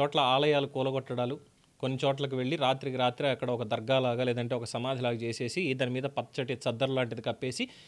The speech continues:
"ఇది ఎప్పటి నుంచో ఉంది ఇక్కడ, నాకు దేవుడు చెప్పాడు కాబట్టి ప్రభుత్వ భూమినా పర్వాలేదు" అని చెప్పి కొన్ని చోట్ల చేసినటువంటివి మనం చూసాం. Even చి-, తిరుపతి, ఆ, అడవుల్లోనూ వీటి దగ్గర కూడా వీడియోలు బయటకు వచ్చాయి కొన్ని.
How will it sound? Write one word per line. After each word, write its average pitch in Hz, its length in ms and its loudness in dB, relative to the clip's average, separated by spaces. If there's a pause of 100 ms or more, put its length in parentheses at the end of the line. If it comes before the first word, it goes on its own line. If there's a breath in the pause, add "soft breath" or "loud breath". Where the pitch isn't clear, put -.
(120)
"ఇది 160 100 6
ఎప్పటి 190 260 8
నుంచో 185 240 2
ఉంది 156 140 0
ఇక్కడ, 165 180 0
నాకు 160 200 0
దేవుడు 151 280 4
చెప్పాడు 151 300 2
కాబట్టి 139 320 0
ప్రభుత్వ 156 380 -2
భూమినా 147 340 -2
పర్వాలేదు" 139 520 2
అని 127 100 -2
చెప్పి 120 220 -4
కొన్ని 135 200 -2
చోట్ల 127 320 0 (500 loud breath)
చేసినటువంటివి 147 600 4
మనం 131 240 -2
చూసాం. 135 220 -2
Even 135 300 -2
చి-, 131 100 -2
తిరుపతి, 139 500 0 (440 loud breath)
ఆ, 127 220 4
అడవుల్లోనూ 143 540 4
వీటి 135 420 -2
దగ్గర 135 140 2
కూడా 156 280 4
వీడియోలు 147 400 4
బయటకు 123 280 0
వచ్చాయి 113 220 -4
కొన్ని. 110 200 -6